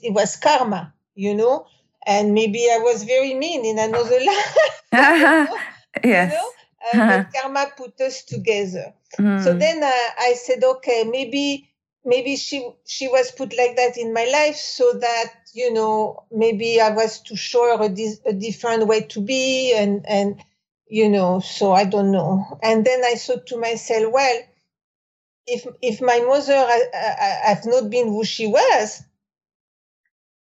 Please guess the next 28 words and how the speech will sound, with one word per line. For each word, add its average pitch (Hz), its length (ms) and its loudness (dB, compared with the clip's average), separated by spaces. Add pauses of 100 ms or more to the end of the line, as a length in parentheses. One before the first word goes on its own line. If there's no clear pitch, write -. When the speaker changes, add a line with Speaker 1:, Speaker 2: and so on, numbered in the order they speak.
(120)
Speaker 1:
I 226 120 2
may 262 160 4
have 247 160 0
had 247 180 0
a 226 80 -6
nicer 240 500 -6
life, 294 460 -4
but 240 220 0
I 233 80 -2
may 240 200 -2
not 240 280 -4
have 220 220 -2
progressed 240 880 -2 (100)
spiritually 240 1080 -2
in 214 180 -6
the 214 140 0
way 220 220 0
that 202 220 0
I 202 120 2 (160)
have, 190 200 -6 (720)
you 240 160 0
know, 220 160 -2
so 220 400 -2 (180)
maybe 233 380 0
that 226 240 0
was 226 220 -2
my 214 200 -2
challenge, 214 800 -4